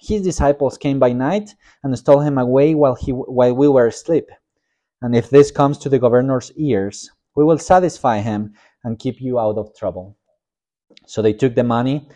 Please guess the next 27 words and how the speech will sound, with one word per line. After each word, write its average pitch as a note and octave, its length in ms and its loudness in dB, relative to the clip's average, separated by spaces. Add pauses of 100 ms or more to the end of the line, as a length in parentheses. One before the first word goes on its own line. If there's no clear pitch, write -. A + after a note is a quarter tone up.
(300)
and B2 160 -6
did C3+ 100 4
as A#2+ 140 4
they, A2+ 260 -2
as A2+ 160 -8
they A#2+ 120 0
were G#2+ 180 0
directed. A#2+ 560 -2 (320)
And A#2+ 180 -6
this G#3 220 6 (100)
story A#2 320 0
has A2+ 220 -6
been A#2 200 -6
spread B2+ 380 -2
among A2 400 -4
the G#2 80 -4
Jews G2+ 560 -8 (380)
to G#2 80 -14
this G#2 240 -6
day." F#2 320 -14 (1080)
Now B2 240 0
the A#2+ 120 2
eleven B2+ 360 2
disciples C3 540 0
went B2 240 -4
to B2+ 80 -4
Galilee, A2 600 -2